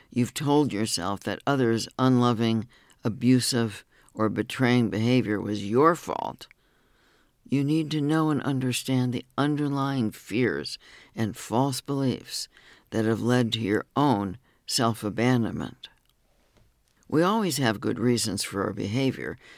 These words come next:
coming from our fear and false beliefs, coming from our inner disconnection,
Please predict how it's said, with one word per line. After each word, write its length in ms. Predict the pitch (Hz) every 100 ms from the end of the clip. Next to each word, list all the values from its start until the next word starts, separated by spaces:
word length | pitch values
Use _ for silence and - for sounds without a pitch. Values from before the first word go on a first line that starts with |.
| -
coming 340 | - 151 143 127
from 200 | - 113
our 140 | 98
fear 540 | 104 - 123 135 135 -
and 140 | 110 92
false 360 | - 87 101
beliefs, 640 | - 107 135 139 127 - - _ _ - _ _
coming 280 | - 131 123
from 280 | 113 113 107
our 240 | - 101 -
inner 400 | 139 135 135 127 - _ -
disconnection, 1000 | 123 - - 101 127 135 - 135 131